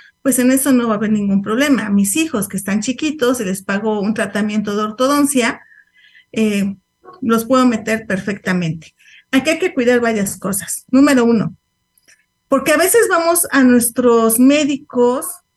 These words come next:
y sí nos dan nuestra factura, sí pagamos con la tarjeta porque ya nos vamos acostumbrando, pero resulta que no revisamos que la factura, porque a veces lo hace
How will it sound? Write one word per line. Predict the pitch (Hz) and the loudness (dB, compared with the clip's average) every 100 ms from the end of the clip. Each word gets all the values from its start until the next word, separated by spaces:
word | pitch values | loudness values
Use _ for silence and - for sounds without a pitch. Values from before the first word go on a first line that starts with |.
| _ | _
y | - 240 | -2 -2
sí | - 330 349 | 0 -4 -2
nos | 285 240 | -2 0
dan | 247 | -2
nuestra | 247 226 | -2 -4
factura, | 220 202 - 339 359 | -6 -8 -4 -4 -2
sí | - | -4
pagamos | 254 220 208 202 | -4 -4 -2 -4
con | 196 202 | -2 -2
la | 196 | -2
tarjeta | 233 226 453 359 330 | -4 -6 -6 -6 -8
porque | - | -6
ya | 220 | -4
nos | 214 | -2
vamos | 214 214 | -2 -4
acostumbrando, | 214 220 220 254 262 269 294 330 - - - _ | -4 -6 2 2 4 4 2 -2 -14 -20 -20 _
pero | 277 269 269 | 2 2 2
resulta | 302 294 392 - 330 349 - _ _ | 0 -2 -4 -2 -2 -2 -10 _ _
que | 247 | 2
no | 254 320 | 2 2
revisamos | 415 392 - 339 269 247 269 | -2 -4 -2 0 0 0 -2
que | 247 | -4
la | 202 220 | -4 -4
factura, | 233 233 285 262 | -8 -4 -2 -2
porque | 262 220 220 | -2 -4 -2
a | |
veces | 214 226 254 - | -2 -2 -4 -4
lo | 202 226 | -4 0
hace | 226 226 247 208 202 | 0 0 -2 -2 -4